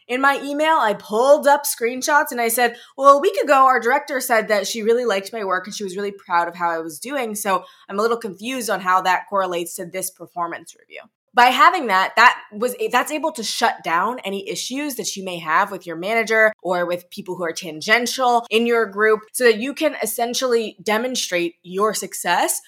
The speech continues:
whenever it's being called into question. Because let me tell you something right now, no matter how good you are, a lot of times it will be if you're a woman or a person of color.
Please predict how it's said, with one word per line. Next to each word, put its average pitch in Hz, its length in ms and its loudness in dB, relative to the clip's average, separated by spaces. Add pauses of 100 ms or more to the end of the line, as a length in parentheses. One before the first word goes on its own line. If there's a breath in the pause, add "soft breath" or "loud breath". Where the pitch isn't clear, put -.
(100 soft breath)
whenever 220 300 0
it's 233 120 -2
being 202 200 -8
called 175 240 -2
into 170 160 -12
question. 247 480 -8
Because 190 280 -10
let 214 120 -6
me 247 80 -8
tell 254 180 -10
you 233 80 -8
something 208 300 -10
right 196 240 -8
now, 196 340 0 (320 loud breath)
no 208 160 -2
matter 247 240 4
how 214 160 2
good 185 240 -8
you 240 160 -6
are, 247 300 2
a 180 60 -4
lot 170 180 0
of 175 80 -6
times 170 260 -8
it - 100 -12
will 165 220 -8
be 226 240 -6
if 180 160 -6
you're 160 140 -8
a 151 100 -8
woman 190 300 -8
or 156 120 -6
a 147 60 -10
person 170 320 -14
of 175 100 -16
color. - 320 -12